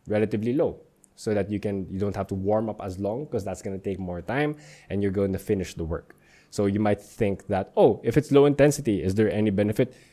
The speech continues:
Yes, because low intensity is still way better than zero intensity. Lifting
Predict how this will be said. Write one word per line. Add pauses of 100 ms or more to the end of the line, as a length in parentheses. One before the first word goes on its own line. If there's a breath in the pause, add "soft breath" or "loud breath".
(200 soft breath)
Yes,
because
low
intensity
is
still
way
better
than
zero
intensity. (360 soft breath)
Lifting